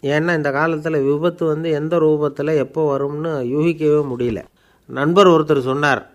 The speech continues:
"நேத்திக்கு பாருங்க சார், என் கண்ணு முன்னாடியே ஒரு சின்ன விபத்து நடந்ததுன்னார்." என்னன்னு விசாரிச்சோம். "ஒரு பஸ்ஸில் வந்துகிட்டு இருந்தேன். அந்த பஸ்ஸில் பின்பக்கம் படி ஓரமா நின்னுகிட்டு இருந்த ஒருத்தர் ரோட்ல விழுந்துட்டார். டிரைவர் அதை கவனிக்கல, நிறுத்தாம அவர் பாட்டுக்கு போறாருன்னார்."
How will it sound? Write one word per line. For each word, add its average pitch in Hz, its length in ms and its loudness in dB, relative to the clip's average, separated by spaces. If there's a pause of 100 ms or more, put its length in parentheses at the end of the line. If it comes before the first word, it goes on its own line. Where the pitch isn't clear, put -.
"நேத்திக்கு 151 420 0
பாருங்க 156 400 0
சார், 143 420 -4 (120)
என் 131 220 -2
கண்ணு 123 220 -4
முன்னாடியே 151 560 -2
ஒரு 139 180 2
சின்ன 143 320 -6
விபத்து 127 280 -4
நடந்ததுன்னார்." 107 640 -4 (760)
என்னன்னு 143 420 0
விசாரிச்சோம். 117 520 -4 (720)
"ஒரு 131 220 -2
பஸ்ஸில் 139 360 0
வந்துகிட்டு 156 380 0
இருந்தேன். 127 320 -4 (540)
அந்த 160 200 -10
பஸ்ஸில் 147 440 0
பின்பக்கம் 175 540 -2
படி 143 220 0
ஓரமா 160 420 0
நின்னுகிட்டு 139 360 -2
இருந்த 127 220 -4
ஒருத்தர் 123 440 -4 (380)
ரோட்ல 147 440 2
விழுந்துட்டார். 120 500 0 (580)
டிரைவர் 156 380 4
அதை 139 160 0
கவனிக்கல, 127 640 -2 (220)
நிறுத்தாம 156 420 0
அவர் 143 280 0
பாட்டுக்கு 139 320 -2
போறாருன்னார்." 110 600 -4